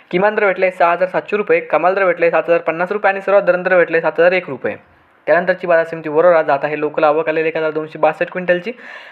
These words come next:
किमान दर भेटला आहे सहा हजार पाचशे पन्नास रुपये, कमाल दर भेटला आहे सात हजार एकशे वीस रुपये आणि सर्वात दरांतर भेटला आहे सहा हजार नऊशे रुपये. त्यानंतरची बाजार समिती वरोरा जात आहे मध्यम स्टेपला, आवक आलेली ऐंशी क्विंटलची,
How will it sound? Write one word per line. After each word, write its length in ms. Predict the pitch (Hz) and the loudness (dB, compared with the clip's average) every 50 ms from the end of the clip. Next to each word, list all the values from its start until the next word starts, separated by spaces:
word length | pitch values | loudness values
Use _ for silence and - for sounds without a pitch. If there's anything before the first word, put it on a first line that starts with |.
| - - - | -10 -6 -2
किमान 220 | 190 214 226 226 | 0 0 0 0
दर 120 | 226 220 | 2 0
भेटला 200 | 202 190 190 196 | 0 0 0 0
आहे 60 | 190 185 | -2 0
सहा 200 | - 190 185 185 | 0 2 2 2
हजार 160 | 180 185 180 | 2 0 0
पाचशे 280 | 180 175 175 - 180 | 0 0 -2 -2 -6
पन्नास 300 | 175 175 170 180 196 202 | -6 -4 -2 -4 -4 -4
रुपये, 240 | 202 202 190 147 143 147 | -4 -4 -2 -2 -4 -2
कमाल 320 | 143 156 160 170 185 190 | -2 -2 0 0 0 0
दर 140 | 190 185 180 | 0 0 0
भेटला 200 | 170 170 170 165 | 0 0 0 0
आहे 60 | 170 | 0
सात 180 | 165 156 - 170 | 0 0 0 0
हजार 100 | 165 165 | 0 0
एकशे 220 | 170 165 - 170 | -2 -6 -8 -8
वीस 180 | 175 190 - 214 | -8 -8 -6 -6
रुपये 200 | 220 220 214 202 | -2 -2 -2 -2
आणि 100 | 208 208 | -2 -2
सर्वात 220 | 208 202 208 190 | 0 2 2 2
दरांतर 300 | 175 180 185 185 185 190 | 2 -2 -4 -2 0 2
भेटला 200 | 180 175 180 175 | 2 2 2 0
आहे 100 | 175 175 | -2 0
सहा 180 | - 185 175 170 | 0 0 0 0
हजार 200 | 170 180 190 190 | 2 0 0 0
नऊशे 260 | 190 185 180 - 165 | 0 -4 -4 -4 -8
रुपये. 260 | 139 113 - 101 95 - - _ - - - _ _ _ _ _ - | -8 -6 -8 -10 -10 -10 -16 _ -20 -20 -20 _ _ _ _ _ 0
त्यानंतरची 420 | 165 185 196 185 190 180 - 190 | 0 0 0 0 -4 -4 0 2
बाजार 180 | 180 170 170 165 | 2 2 2 0
समिती 240 | 170 170 160 165 | -2 -6 -8 -6
वरोरा 320 | 156 156 160 170 175 180 175 | -2 0 2 2 2 2 0
जात 180 | 160 156 151 151 | 0 -2 -2 -2
आहे 120 | 151 160 160 | -2 -4 -4
मध्यम 320 | 160 156 151 151 180 185 | -6 -6 -2 -2 -2 -2
स्टेपला, 360 | 175 - 160 147 - 160 151 | -2 -4 -4 -2 0 2 2
आवक 240 | 151 151 165 165 165 | 2 2 2 0 0
आलेली 180 | 160 160 160 165 | 0 0 0 0
ऐंशी 240 | 160 165 160 - | -2 -2 -6 -10
क्विंटलची, 460 | 180 180 180 180 180 180 175 208 226 | -8 -8 -4 -2 -2 -2 -2 -4 -8